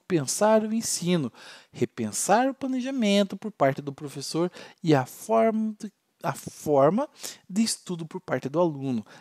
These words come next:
A mudança, o rompimento de paradigma que temos aqui é que o aluno não tem necessariamente a necessidade de estar na sala de aula para aprender. Ele pode aprender, ele tem a possibilidade, ele tem os recursos, mas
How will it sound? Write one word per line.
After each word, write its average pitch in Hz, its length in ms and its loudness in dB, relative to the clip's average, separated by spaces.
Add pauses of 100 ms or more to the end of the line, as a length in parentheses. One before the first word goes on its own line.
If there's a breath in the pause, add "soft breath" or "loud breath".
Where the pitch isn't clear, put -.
A 135 100 2
mudança, 131 800 -2
o 170 80 -14
rompimento 127 640 -6
de 285 60 -4
paradigma 160 640 -2
que - 100 -16
temos 120 340 -4
aqui 196 320 -2 (320 loud breath)
é 180 120 -2
que 127 240 0 (260 loud breath)
o 151 140 -2
aluno 180 260 -2
não 175 140 -6
tem 233 160 -6
necessariamente 208 800 -2
a - 20 -6
necessidade 147 500 -4
de 151 60 -6
estar 175 300 2
na 185 120 -4
sala 208 280 0
de 165 100 2
aula 160 200 4
para 120 180 -6
aprender. 123 420 -4 (360 loud breath)
Ele 175 180 2 (220)
pode 190 320 0
aprender, 120 560 0 (240 loud breath)
ele 131 180 4
tem 127 200 -4
a 107 80 -2
possibilidade, 135 680 0
ele 220 80 4
tem 220 160 -2
os - 140 -8
recursos, - 680 -6 (300 loud breath)
mas 214 540 2